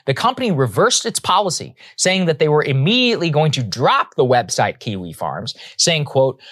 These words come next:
"The rhetoric on Kiwi Farms site and specific targeted threats have escalated over the last forty-eight hours to the point that we believe there is an unprecedented emergency and immediate threat to human life,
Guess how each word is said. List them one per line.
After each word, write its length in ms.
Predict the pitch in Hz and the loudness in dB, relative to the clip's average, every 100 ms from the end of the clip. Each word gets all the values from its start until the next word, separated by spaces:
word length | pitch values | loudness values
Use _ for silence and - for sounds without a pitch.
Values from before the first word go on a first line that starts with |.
| - - | -6 0
"The 100 | 139 | 2
rhetoric 460 | 254 359 370 370 | 2 2 0 0
on 160 | 240 185 | 0 -2
Kiwi 320 | - 214 185 | -4 -2 0
Farms 360 | 185 151 107 - | 2 0 2 0
site 280 | 156 143 - | 0 -2 -4
and 80 | 127 | -6
specific 520 | - 151 220 214 - | -2 0 0 -2 -2
targeted 400 | 165 160 147 123 | 0 0 -2 0
threats 260 | 143 139 - - - | 0 0 -8 -16 -4
have 200 | 190 185 | -2 0
escalated 600 | 277 - 165 127 98 92 | -2 0 2 2 2 -2
over 160 | 92 | -4
the 80 | 90 | 0
last 240 | 95 98 - | 0 0 -4
forty-eight 320 | 95 90 92 | -6 -4 0
hours 320 | 123 139 131 | 0 0 -2
to 60 | 113 | -6
the 80 | 104 | -4
point 280 | 131 123 | 0 0
that 60 | 101 | 0
we 100 | 104 | -8
believe 340 | 92 120 131 | -6 -4 -2
there 160 | 117 87 | -2 -6
is 100 | 90 | -8
an 60 | - | -4
unprecedented 680 | 151 165 139 131 120 113 90 | -4 0 -2 -2 -6 -8 -8
emergency 640 | 87 123 143 131 143 135 - - 113 | -4 -2 -2 -2 -4 -4 -6 -8 -4
and 100 | 131 | -2
immediate 400 | 170 220 196 - | -2 -2 -2 0
threat 240 | 151 151 | -2 -2
to 60 | 117 | -10
human 340 | - 214 180 | -4 -2 2
life, 320 | 165 104 - | 2 0 -6